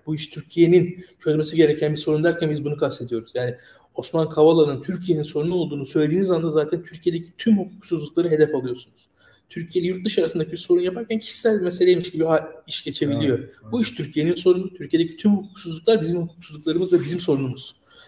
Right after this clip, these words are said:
Speaker 1: Türkiye'deki her sorunu sorun edeceğiz. Yani bu iş bir kişinin, şahsın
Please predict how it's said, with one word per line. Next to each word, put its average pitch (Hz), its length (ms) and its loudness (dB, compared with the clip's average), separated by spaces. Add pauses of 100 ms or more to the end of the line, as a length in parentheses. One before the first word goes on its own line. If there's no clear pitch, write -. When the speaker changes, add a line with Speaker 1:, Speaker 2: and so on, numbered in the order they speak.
(140)
Speaker 1:
Türkiye'deki 180 460 -2
her 233 200 6
sorunu 202 560 2
sorun 175 220 4
edeceğiz. 123 560 -4
Yani 123 260 -6 (420)
bu 190 100 2
iş 185 300 -6
bir 180 200 -2
kişinin, 180 480 -2
şahsın 175 600 -4